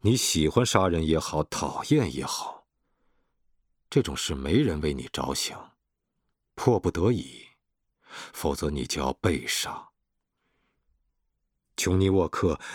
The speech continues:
用食指尖对着中田的前胸。“跑。”他说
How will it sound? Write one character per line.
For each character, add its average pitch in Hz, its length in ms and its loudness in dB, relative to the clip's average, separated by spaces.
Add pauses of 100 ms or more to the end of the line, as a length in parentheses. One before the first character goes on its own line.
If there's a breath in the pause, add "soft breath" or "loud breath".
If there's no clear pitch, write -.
(140 loud breath)
用 87 140 4
食 90 340 2
指 78 180 -2
尖 90 260 2
对 87 180 2
着 80 100 -6
中 90 220 0
田 80 180 -6
的 80 80 -2
前 76 320 -2
胸。 107 280 0 (1160)
“跑。” - 880 -4 (1900)
他 71 220 0
说 - 360 -6